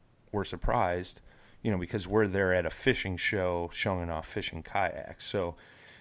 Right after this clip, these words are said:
it was cool, too. I mean, you know, our goal is always just getting people outdoors, and, uh, it was cool. There was a couple of young kids that came through, and I'm like,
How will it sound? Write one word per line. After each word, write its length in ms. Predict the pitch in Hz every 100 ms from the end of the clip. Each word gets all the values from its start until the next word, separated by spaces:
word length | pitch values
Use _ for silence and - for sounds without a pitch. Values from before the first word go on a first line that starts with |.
| -
it 100 | 151
was 180 | 139
cool, 320 | - 135 110 95
too. 340 | - 107 87
I 60 | 90
mean, 360 | 92 95 95 -
you 100 | 113
know, 200 | 101 87
our 160 | 98 101
goal 300 | 92 85 82
is 100 | 85
always 340 | 90 87 85 -
just 160 | 87
getting 240 | - 95 90
people 340 | 95 87 82
outdoors, 680 | 76 76 - 87 87 85 85
and, 320 | 80 78 78
uh, 220 | 80 - - - _ _ _ _ _ _
it 80 | -
was 120 | 95
cool. 280 | - 101 90
There 100 | 85
was 140 | 85 87
a 60 |
couple 300 | - 95 90
of 60 | 87
young 300 | 90 90 87
kids 320 | - 90 85
that 160 | 85 -
came 240 | 98 85
through, 400 | - 90 87 95
and 100 | 98
I'm 160 | 90 85
like, 320 | 82 82